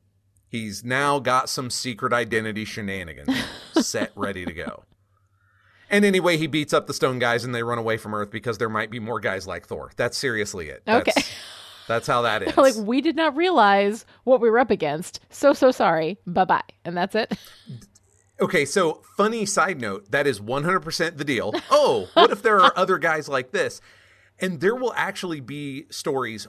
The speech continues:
Speaker 1: much later, I mean, like, fifteen, twenty years later, that are based around a bunch of intergalactic races going,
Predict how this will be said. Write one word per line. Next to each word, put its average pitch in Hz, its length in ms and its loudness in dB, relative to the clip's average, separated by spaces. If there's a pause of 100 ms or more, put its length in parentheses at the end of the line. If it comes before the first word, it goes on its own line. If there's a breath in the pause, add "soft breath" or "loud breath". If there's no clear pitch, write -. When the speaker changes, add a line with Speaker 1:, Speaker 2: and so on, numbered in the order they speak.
Speaker 1:
much 233 500 -4
later, 110 400 -4
I 165 120 0
mean, 165 180 -4
like, 120 320 -6
fifteen, 202 400 -6
twenty 160 360 -10
years 127 220 -8
later, 110 320 -4
that 107 160 -2
are 104 140 0
based 123 460 -4
around 113 400 -4
a 101 60 -4
bunch 117 460 -8
of 110 220 -4
intergalactic 120 800 -6
races 107 420 -6
going, 95 460 -6